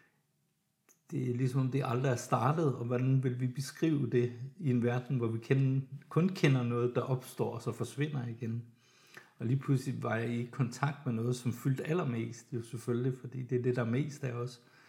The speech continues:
som aldrig var startet, som altid har været, <laughs> som altid er nu, og som altid er stille, altid er rum, og, og, og ja, det var, det var lidt svært at få et sprog, øh, lige til at starte med,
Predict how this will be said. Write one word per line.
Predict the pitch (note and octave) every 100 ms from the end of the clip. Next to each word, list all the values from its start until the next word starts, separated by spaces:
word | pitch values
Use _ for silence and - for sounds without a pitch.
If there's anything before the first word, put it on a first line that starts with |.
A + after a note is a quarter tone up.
| - - - _ _
som | - C3+ A#2 A#2+ - - _
aldrig | C#3 B2 C3
var | A#2+
startet, | - B2 C#3 E3 D3 - - _ _ _ - _ -
som | - - - B2+ C3
altid | C3 C#3 D3+
har | B2+
været, | A#2 B2+ D#3+ E3+ - - E3+ - -
<laughs> | - - F3+ B2+ - D#3 C#3+
som | D#3 C3+
altid | C#3+ C#3+ C3+
er |
nu, | B2+ D3+ - - - - - - - -
og | C3+
som | C#3
altid | C3 D#3 C#3 E3+ D3
er |
stille, | C#3 C#3+ C#3+ D3+
altid | D#3 C3+ C3+ D#3
er | C3
rum, | A#2+ C#3 D3+ C#3 C3+
og, | B2+ C3
og, | - C3+ B2+
og | C3 C3 B2 C#3 -
ja, | C#3 A2+ - - -
det | C#3
var, | C#3+ C3 B2+ B2 B2 B2
det | C#3+
var | C#3
lidt | C#3+
svært | C#3 E3+ C3+
at |
få | -
et | C#3+
sprog, | - - D3+ C#3+ - - - B2+
øh, | D3
lige | B2+ C3+
til | C#3+
at |
starte | C#3 C#3 C#3 C#3
med, | C#3+